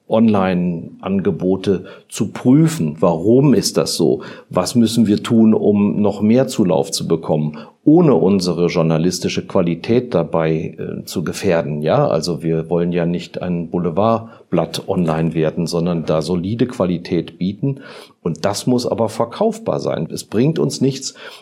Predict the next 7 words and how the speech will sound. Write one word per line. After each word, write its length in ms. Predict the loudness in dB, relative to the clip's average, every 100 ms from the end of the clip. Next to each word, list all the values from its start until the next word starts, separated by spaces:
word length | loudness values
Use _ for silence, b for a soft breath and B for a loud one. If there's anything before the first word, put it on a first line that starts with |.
| -4
einen 180 | -2 0
schönen 360 | 2 2 2
Text 300 | -2 -2 -2 0
online 300 | 0 0 -2
zu 140 | -4
stellen, 480 | -4 0 0 0 -4 B B B B
der 580 | 2 4 4 2 -2 -8